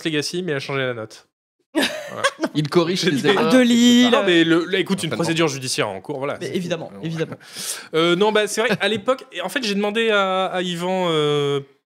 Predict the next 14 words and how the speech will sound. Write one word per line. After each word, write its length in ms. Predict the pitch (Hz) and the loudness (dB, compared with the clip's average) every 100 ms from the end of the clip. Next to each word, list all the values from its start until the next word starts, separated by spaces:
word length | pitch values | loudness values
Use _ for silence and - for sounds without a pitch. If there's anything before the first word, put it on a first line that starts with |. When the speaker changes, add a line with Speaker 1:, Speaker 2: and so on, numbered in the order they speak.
| _ | _
Speaker 1:
qui 120 | 131 | -8
était 200 | 123 135 | -6 -8
donc, 220 | 113 101 | -10 -12
euh, 180 | 101 101 101 | -12 -12 -12
dans 60 | |
le 60 | 110 | -12
Speaker 2:
Mm. 40 | |
Speaker 1:
joyst-, 300 | 107 113 - - | -8 -10 -10 -10
à 160 | 127 | -8
Joystick, 380 | 117 113 131 135 | -6 -8 -8 -6
euh, 180 | 104 107 | -6 -6
dans 140 | 110 | -10
ces 220 | - 120 | -10 -8
années-là, 360 | 107 120 139 208 | -8 -4 -4 -4